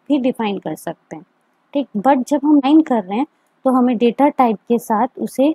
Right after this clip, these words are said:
नेम भी देना पड़ेगा। तो हम यहाँ पे इस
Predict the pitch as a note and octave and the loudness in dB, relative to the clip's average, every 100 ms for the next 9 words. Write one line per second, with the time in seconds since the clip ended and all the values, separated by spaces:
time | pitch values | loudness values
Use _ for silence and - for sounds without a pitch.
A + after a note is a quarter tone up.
0 | - A3+ G#3+ G#3 G3+ A3+ D4+ A3 G3+ F#3 | -2 -2 0 0 -2 0 0 2 -2 -4
1 | F3 E3+ E3+ F3+ G3 _ _ _ _ _ | -6 -8 -8 -12 -18 _ _ _ _ _
2 | _ _ - A#3 A#3 A#3+ A#3 A3 B3 A#3 | _ _ -2 0 2 2 0 0 0 -2
3 | A3 | -4